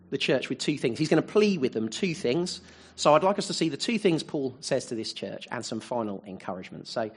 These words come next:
look with me, please, at Paul's first encouragement to this church. First thing Paul says to a church in a mess, "Test the external."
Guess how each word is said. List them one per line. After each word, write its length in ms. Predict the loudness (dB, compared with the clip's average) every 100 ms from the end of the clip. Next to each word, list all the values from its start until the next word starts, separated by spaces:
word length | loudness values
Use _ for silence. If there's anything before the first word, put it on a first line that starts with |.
| -16 -10
look 140 | 4 6
with 100 | 6
me, 120 | 4
please, 380 | 2 0 0 -2
at 320 | 0 0 0
Paul's 260 | -4 -2 -2
first 320 | 2 2 0
encouragement 580 | -8 4 4 6 2 -2
to 80 | -6
this 140 | -8
church. 320 | -2 -2 0
First 300 | 4 4 4
thing 200 | 2 0 -4 -20 -20
Paul 160 | -8 -4
says 280 | 2 2 2
to 140 | -2
a 40 | 0
church 400 | 6 6 6 2
in 80 |
a 60 | 0
mess, 420 | -2 -6 -10 -10 _ _ _ _ _ _ _
"Test 680 | -4 2 2 2 -4 -4 -6
the 120 | -4
external." 720 | -2 -4 0 2 2 0 -8